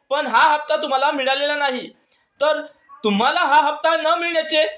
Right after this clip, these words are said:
हे कारणे असू शकतात. तर ते कारण म्हणजे लाडकी बहीण योजनेचे निकष. तर लाडकी बहीण योजनेच्या निकषामध्ये काही बदल झाला आहेत काय,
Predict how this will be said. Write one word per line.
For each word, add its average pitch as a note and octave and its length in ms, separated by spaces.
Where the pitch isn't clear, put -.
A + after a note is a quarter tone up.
हे D4 160
कारणे D4 380
असू D4+ 260
शकतात. D4 440
तर D4 100
ते C#4+ 220
कारण D#4 340
म्हणजे D#4+ 320
लाडकी A#3+ 440
बहीण F4+ 320
योजनेचे C#4+ 600
निकष. E4 440
तर D4 180
लाडकी A#3+ 360
बहीण E4+ 280
योजनेच्या D#4 380
निकषामध्ये D#4 520
काही D4+ 240
बदल B3+ 320
झाला B3+ 200
आहेत C4+ 320
काय, D4 200